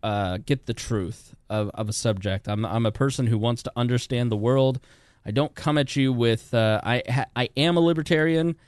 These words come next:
I have libertarian principles. I apply those to the news, but I'm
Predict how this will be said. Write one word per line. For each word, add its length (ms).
I 100
have 300
libertarian 500
principles. 720
I 80
apply 380
those 240
to 100
the 80
news, 380
but 140
I'm 120